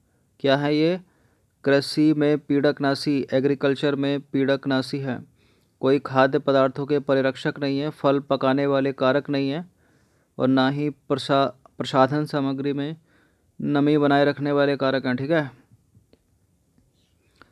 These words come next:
अब अगला प्रश्न है, प्रसिद्ध स्थान और सामना है नदी, पंडरपुर चंद्रभागा नदी के तट पर, तिरुचिरापल्ली कावेरी नदी के तट पर,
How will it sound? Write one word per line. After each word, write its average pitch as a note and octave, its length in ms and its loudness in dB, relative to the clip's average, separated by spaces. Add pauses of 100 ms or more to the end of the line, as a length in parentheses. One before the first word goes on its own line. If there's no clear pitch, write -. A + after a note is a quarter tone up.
(400)
अब D3 120 4
अगला E3+ 240 6
प्रश्न E3 320 0
है, F3 80 0
प्रसिद्ध D#3+ 580 -2
स्थान D#3+ 480 -2
और C#3+ 140 -2
सामना C#3+ 400 0
है C#3 180 -2
नदी, D3+ 540 4 (880)
पंडरपुर D#3 720 4
चंद्रभागा C#3+ 880 0
नदी D3 320 0
के D3+ 160 0
तट C#3 200 -6
पर, - 240 -10 (580)
तिरुचिरापल्ली D3 720 4
कावेरी C#3 360 2
नदी C#3 160 -4
के C#3+ 200 0
तट C#3 160 -6 (160)
पर, D3 280 2